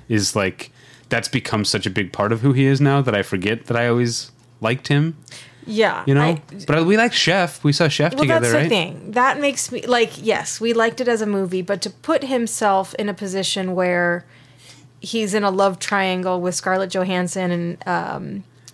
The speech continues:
Speaker 1: Sofia Vergara?
Speaker 2: Sofia
Speaker 1: Or
Speaker 2: Reg-
Speaker 1: yeah.
Speaker 2: Vergara. Like, you
Speaker 1: Yeah.
Speaker 2: must think you are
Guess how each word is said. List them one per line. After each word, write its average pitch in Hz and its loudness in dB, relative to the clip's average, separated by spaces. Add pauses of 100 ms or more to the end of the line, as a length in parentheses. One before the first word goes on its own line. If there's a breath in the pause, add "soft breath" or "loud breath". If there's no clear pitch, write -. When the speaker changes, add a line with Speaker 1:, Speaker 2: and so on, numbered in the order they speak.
(320 loud breath)
Speaker 1:
Sofia 135 0
Vergara? 131 2
Speaker 2:
Sofia 233 4
Speaker 1:
Or 220 4
Speaker 2:
Reg- 208 2
Speaker 1:
yeah. 165 0
Speaker 2:
Vergara. 180 0
Like, 185 -2 (220)
you - 2
Speaker 1:
Yeah. 466 4 (140)
Speaker 2:
must 294 0
think 196 -2 (240)
you 254 -4
are 180 -2